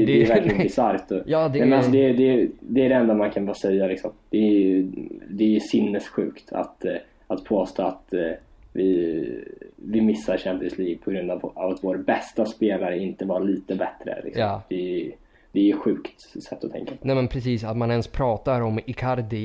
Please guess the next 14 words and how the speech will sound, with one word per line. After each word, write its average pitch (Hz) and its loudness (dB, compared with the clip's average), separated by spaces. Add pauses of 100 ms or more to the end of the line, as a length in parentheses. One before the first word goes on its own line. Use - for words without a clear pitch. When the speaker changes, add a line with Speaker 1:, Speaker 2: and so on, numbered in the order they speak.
Speaker 2:
i 110 -12
en 104 -2
minut 113 -2
är, 104 -6
alltså, 107 -6
är 107 -4
ju 107 -2
orimligt 113 -4 (560)
om, 107 -2 (200)
om 117 0
D'Ambrosio 113 -2
ens 104 -4
finns. - -10 (1500)
Speaker 1:
Ja. - 0